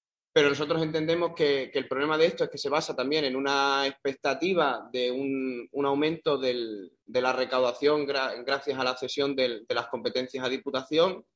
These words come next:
acuerdo que, o sea, expectativas que tampoco vienen reflejadas en ningún informe y que única y exclusivamente podemos conocer por, eh, digamos, experiencia de otros municipios, pero que no son experiencias tampoco palpables, porque en muchos casos los han,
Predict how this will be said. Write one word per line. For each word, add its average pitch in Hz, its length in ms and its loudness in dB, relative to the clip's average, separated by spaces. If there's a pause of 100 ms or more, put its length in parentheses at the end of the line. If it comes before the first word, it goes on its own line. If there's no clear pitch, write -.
(360)
acuerdo 131 480 -2
que, 127 360 2
o 117 40 -6
sea, 120 280 2
expectativas 135 560 -2
que 139 100 -2
tampoco 123 340 -2
vienen 131 240 0
reflejadas 127 520 0
en 123 60 -6
ningún 120 280 -6
informe 143 560 0 (420)
y 120 140 -2
que 123 60 -2
única 139 280 2
y 143 60 4
exclusivamente 135 600 -2
podemos 127 360 0
conocer 139 480 -4
por, 120 320 0
eh, 110 500 0 (1300)
digamos, 151 340 2
experiencia 156 500 2
de 151 60 4
otros 147 200 0
municipios, 151 600 -2
pero 123 140 -6
que 117 80 -10
no 127 80 -12
son 131 140 -8
experiencias 135 320 -4
tampoco 131 240 -2
palpables, 131 400 0
porque 120 160 -14
en 120 60 -12
muchos 123 200 -16
casos 131 240 -8
los 113 160 -2
han, 110 140 -4